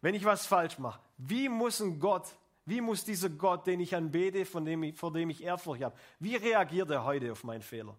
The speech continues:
Du liebe Zeit, ich muss mehr meine, meine Bibel lesen, ich muss das und jenes tun, damit ich seine Liebe für mich bekomme. Nein,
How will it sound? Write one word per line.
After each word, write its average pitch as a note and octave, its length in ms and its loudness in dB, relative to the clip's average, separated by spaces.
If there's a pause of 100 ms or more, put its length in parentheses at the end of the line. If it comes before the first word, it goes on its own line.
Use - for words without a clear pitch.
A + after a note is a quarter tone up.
(120)
Du A#2 100 -12
liebe A#2 280 -8
Zeit, A2 280 -8 (200)
ich C3 100 -10
muss C3+ 180 -8
mehr C3 160 -4
meine, B2 340 -4 (140)
meine A#2 220 -6
Bibel D#3+ 260 -4
lesen, D#3+ 320 -2 (360)
ich B2+ 120 -4 (440)
muss C#3 340 -4
das C#3+ 180 0
und C#3 120 -4
jenes D3+ 320 -2
tun, C3 260 -6 (200)
damit D3 440 -2
ich E3 220 -6
seine C3+ 300 0
Liebe B2+ 440 -4 (240)
für - 140 -12
mich G#2+ 260 -12
bekomme. G2 340 -14 (2000)
Nein, A2 440 -10